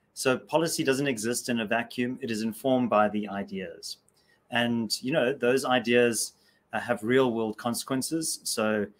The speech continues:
we have, over the last, uh, one and a half centuries since Karl Marx was writing,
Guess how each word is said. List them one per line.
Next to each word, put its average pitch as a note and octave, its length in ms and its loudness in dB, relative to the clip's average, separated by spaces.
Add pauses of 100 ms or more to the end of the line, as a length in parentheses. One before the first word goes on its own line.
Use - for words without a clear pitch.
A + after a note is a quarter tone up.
(180)
we A2+ 200 -6 (220)
have, B2 360 4 (400)
over A#2 160 -2
the G#2+ 100 -2
last, G#2+ 540 0 (120)
uh, G2 100 -6
one G#2+ 240 -4
and G#2+ 100 0
a - 20 -4
half G2 220 -4
centuries C3 560 -2
since G2+ 180 -6
Karl G#2+ 240 -2
Marx A#2+ 380 0
was A#2 180 -6
writing, A2+ 460 -2